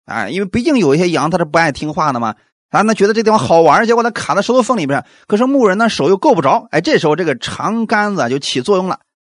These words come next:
啊，前面有个钩啊，牧人用那个杆子伸过去，把这个羊呢从这个石头缝里面给它薅出来，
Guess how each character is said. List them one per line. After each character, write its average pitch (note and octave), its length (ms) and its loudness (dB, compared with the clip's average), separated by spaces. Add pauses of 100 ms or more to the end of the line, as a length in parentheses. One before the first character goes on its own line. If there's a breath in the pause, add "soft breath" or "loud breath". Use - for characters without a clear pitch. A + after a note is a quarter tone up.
(180)
啊， B2 120 -4
前 C#3 160 -6
面 F3 80 -4
有 C3+ 80 -6
个 C#3 100 -4
钩 F#3+ 120 -6 (180)
啊， G#2 300 -6
牧 E3 180 -4
人 C3+ 220 -4
用 F3 160 -8
那 D#3+ 120 -4
个 - 60 -18 (120)
杆 F#3+ 220 -2
子 F3 80 -4
伸 A3+ 300 -6
过 F#3+ 160 0
去， D#3+ 180 -6
把 A2+ 260 -4
这 C#3 60 -4
个 C3+ 120 -6
羊 A#2+ 220 -6
呢 B2 260 -4
从 A#2+ 200 -10
这 C#3 80 -8
个 A#2 200 -4
石 C3+ 120 -10
头 D3 120 -4
缝 C#3+ 160 -8
里 A#2 120 -8
面 A2+ 100 -8
给 A2+ 60 -8
它 A2+ 60 -8
薅 A#4 260 -2
出 - 60 -8
来， G2 160 -8